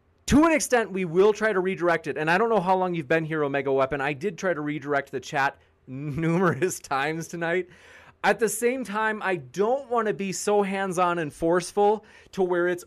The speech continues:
overproduced. 'Cause that's the thing. We like it that Modern Day Debate is organic. We let things, to an extent, you know, we don't let it go off the rails too much,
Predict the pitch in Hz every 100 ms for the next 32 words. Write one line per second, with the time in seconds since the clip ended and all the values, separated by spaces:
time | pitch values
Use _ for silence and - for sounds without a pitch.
0 | - 190 202 190 175 156 139 131 98 95
1 | - - 214 175 269 294 269 214 240 165
2 | - _ 165 254 277 226 233 269 277 269
3 | 202 185 214 233 208 180 190 190 185 185
4 | 147 208 240 247 147 - _ _ 151 247
5 | 262 220 247 254 - 214 220 220 - 226
6 | 311 330 - 160 165 196 175 185 214 269
7 | 262 262 233 226 208 196 180 180 175 -
8 | 294 302 127 104